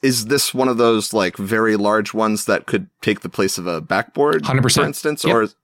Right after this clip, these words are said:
Speaker 2: That's
Speaker 1: okay,
Speaker 2: exactly
Speaker 1: gotcha,
Speaker 2: what it
Speaker 1: perfect.
Speaker 2: is. So cool. Yeah. 'Cause, 'cause you're right. They do make smaller ones that you'd use for, like, splinting arms and legs and that kind
Speaker 1: Yeah.
Speaker 2: of stuff. But no, this one is, this one is, would, is what they're using in place of, like, a,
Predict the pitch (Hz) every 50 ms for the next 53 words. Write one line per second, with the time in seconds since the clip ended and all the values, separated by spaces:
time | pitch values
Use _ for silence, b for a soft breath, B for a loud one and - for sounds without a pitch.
0 | _ _ - 98 - 170 - - - 98 95 - 98 95 92 92 87 - - 76
1 | 71 - - b b b b - 107 90 - 185 160 151 175 123 - - 170 143
2 | 170 135 160 160 147 185 175 123 117 127 123 120 165 180 175 147 - - - 143
3 | 131 135 139 131 131 123 117 107 110 107 113 110 101 101 107 98 - - 107 92
4 | 92 - - - - 104 95 85 - 90 87 90 - 214 208 - - - - -
5 | - 175 - - 165 160 - - - - - - - - 90 82 - - 147 -
6 | - - - - - - - - - - - - - - 160 165 107 98 117 -
7 | - 139 120 113 113 110 107 107 117 117 - - 120 107 104 107 104 98 101 98
8 | 90 90 - - 120 107 98 104 123 117 113 113 101 104 101 - 101 95 98 92
9 | - - 87 82 - - - - 76 - - - - -